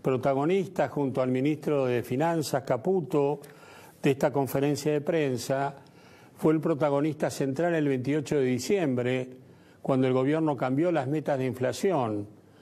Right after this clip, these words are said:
y comenzó el tortuoso camino que recorre el Banco Central con Federico Sturzenegger. Le quitaron independencia, ahora Sturzenegger la recuperó, idas y vueltas,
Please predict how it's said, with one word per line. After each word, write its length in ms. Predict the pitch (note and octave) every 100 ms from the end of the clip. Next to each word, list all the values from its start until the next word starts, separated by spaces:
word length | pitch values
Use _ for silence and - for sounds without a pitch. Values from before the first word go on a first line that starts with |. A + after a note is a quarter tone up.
| - - -
y 60 | C#3
comenzó 920 | C3 C#3+ C#3 C3+ C3+ E3+ F#3+ F#3+ A#3+ -
el 160 | C#3 B2
tortuoso 580 | C#3 C3 F#3+ E3 F#3
camino 720 | C#3+ C#3 F#3 E3 B2 A#2+ B2+ - - - - -
que 100 | C3+
recorre 520 | B2 C3 C#3 D#3 D3
el 100 | C#3
Banco 280 | C#3+ D3+ C#3+
Central 540 | C3 C3 B2 D3 D3+ C3+
con 320 | C#3+ D3 C#3+
Federico 560 | D3 C3+ C3+ C#3 D3
Sturzenegger. 760 | A#2+ - C3 D3 A#2 G2+ G2+ F#2+ - - - - - - - -
Le 120 | C#3+
quitaron 400 | B2 - F#3 F3
independencia, 1120 | D#3+ D3+ C#3+ F3 G3+ F#3 D3 - D#3 C#3 D3+ - - - - - - - -
ahora 260 | C#3 C#3
Sturzenegger 680 | C3+ C#3+ - C#3+ D#3 D3+ C#3
la 120 | C3+
recuperó, 760 | B2+ B2 C3+ D#3 E3+ F3 D3+ D3+ - - - - - - - - -
idas 460 | A#3 G3 F#3+ - D3
y 20 |
vueltas, 760 | A#2+ G#2+ F#2 G#2 - - -